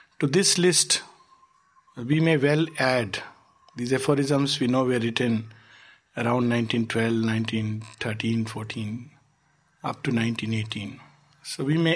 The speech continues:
add that there are two more events which surpass in their significance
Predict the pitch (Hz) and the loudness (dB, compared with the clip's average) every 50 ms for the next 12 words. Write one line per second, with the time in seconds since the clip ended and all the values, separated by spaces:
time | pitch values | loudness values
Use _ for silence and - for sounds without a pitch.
0 | 160 151 143 156 151 127 127 139 - - - - - - _ - - - - - | 0 2 4 4 4 4 2 -2 -6 -10 -12 -16 -20 -20 _ -20 -20 -20 -20 -20
1 | - _ _ _ _ _ - 135 131 131 123 120 135 135 143 143 143 143 175 185 | -20 _ _ _ _ _ -6 -4 -2 -2 2 2 2 4 4 2 0 0 2 2
2 | 190 202 190 165 151 156 160 160 165 165 139 127 131 135 135 123 117 110 - - | 4 4 4 6 6 6 6 4 4 2 2 2 4 4 2 2 2 0 -2 -2
3 | 120 131 127 - - 147 131 123 123 135 127 123 120 113 110 - - - - - | -2 -2 0 0 0 0 0 2 2 4 4 4 4 2 2 2 2 2 0 0
4 | 185 143 120 135 127 120 - - 127 113 127 135 - - 131 - - 113 107 110 | -2 -2 0 0 0 0 0 0 0 0 0 -2 -2 -2 -2 -2 -2 -2 -2 -2
5 | 110 - - - - | -2 -2 -2 -2 -4